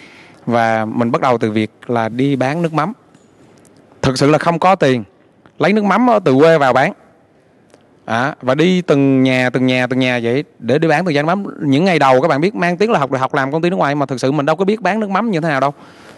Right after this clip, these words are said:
À, cứ đi chào, có người thì họ mua, có người thì họ không mua, có người thì họ chê nước mắm mình dở, họ nói nước,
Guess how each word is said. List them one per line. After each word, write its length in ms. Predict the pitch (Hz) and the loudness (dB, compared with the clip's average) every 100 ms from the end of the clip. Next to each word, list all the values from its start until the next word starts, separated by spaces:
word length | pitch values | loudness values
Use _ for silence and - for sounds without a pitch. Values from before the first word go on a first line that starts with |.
| - - - - | -20 -20 -20 -8
À, 240 | - 135 - - | -4 -4 -2 0
cứ 80 | |
đi 200 | 202 190 | 2 2
chào, 400 | 170 143 127 117 - | 2 2 2 0 0
có 160 | 185 202 | 2 4
người 200 | 156 127 | 4 2
thì 120 | 120 | 0
họ 120 | 117 | 0
mua, 380 | 160 185 190 185 | 4 6 6 4
có 160 | 190 | 2
người 200 | 190 139 | 2 0
thì 100 | 120 | 0
họ 180 | 110 117 | -2 -2
không 200 | 156 196 | 0 2
mua, 300 | 196 202 196 - - - | 4 4 2 -2 -14 -8
có 140 | - 202 | -2 0
người 200 | 160 120 | 2 2
thì 240 | 127 110 - - | 0 -2 -6 -10
họ 160 | - 127 | -4 2
chê 240 | 175 180 | 4 4
nước 140 | 190 202 | 2 -2
mắm 260 | 180 226 | -2 0
mình 160 | 190 123 | -2 0
dở, 380 | 113 113 170 202 | 2 4 4 2
họ 140 | 123 | 0
nói 160 | 143 | -2
nước, 100 | 202 | -2